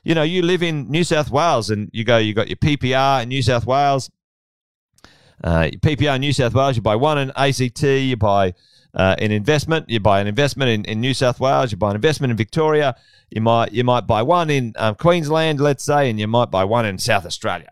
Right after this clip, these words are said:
Like, and then you've got a multiple of properties all under <laughs> Electric Boogaloo. Oh, my Lord. That's a blast from the past. Electric Boogaloo.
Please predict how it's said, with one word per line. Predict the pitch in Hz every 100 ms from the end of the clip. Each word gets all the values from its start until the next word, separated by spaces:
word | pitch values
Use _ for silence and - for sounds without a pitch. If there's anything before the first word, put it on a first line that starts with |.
| -
Like, | 120 - _ _
and | - 180
then | 226
you've | 208
got | 143 170
a |
multiple | 147 180 214 165
of | 139 -
properties | 110 101 123 139 -
all | 165 196 190 156 - _ _ -
under | 160 226 226 156 113 135 214 _ _
<laughs> | _
Electric | 120 - 156 415 427 - - 240
Boogaloo. | 220 - 175 170 - 190 - 165 170 139 - _ _ _ _ _ -
Oh, | 139 151 151
my | 139
Lord. | 139 160 170 160 135 _ _ -
That's | 143 151
a |
blast | 127 127 127 -
from | 120
the | 107
past. | 98 117 123 127
Electric | 117 131 143 135 143 135
Boogaloo. | 143 143 143 139 117